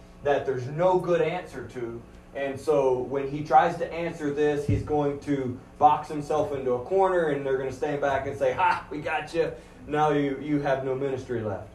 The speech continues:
And so he comes before Jesus. He says, "Oh, oh, Master, which is the, which is the greatest commandment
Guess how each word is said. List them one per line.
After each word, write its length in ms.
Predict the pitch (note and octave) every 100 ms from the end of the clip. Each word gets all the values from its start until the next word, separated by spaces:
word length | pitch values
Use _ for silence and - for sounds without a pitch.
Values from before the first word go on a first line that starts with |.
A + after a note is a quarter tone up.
| - - - - -
And 140 | D#3+
so 120 | F3+
he 120 | E3+ E3
comes 280 | F#3 G#3 -
before 360 | E3+ G3 F3+
Jesus. 460 | E3+ F3+ F3+ D#3+ E3
He 140 | E3+
says, 160 | E3 D#3
"Oh, 500 | G#3 F#3+ E3+ C#3+ - - -
oh, 220 | A3 F3+
Master, 460 | E3 E3 D#3+ D#3+ F#3+
which 260 | D4 D#4
is 200 | G3+ D3
the, 260 | D3 C3 G#2+ - -
which 220 | F4+ -
is 140 | E3
the 120 | D3+
greatest 640 | A2+ A#2+ D#3 E3 D3+ C#3+ -
commandment 640 | C#3 B2+ C#3 C#3+ D3 D#3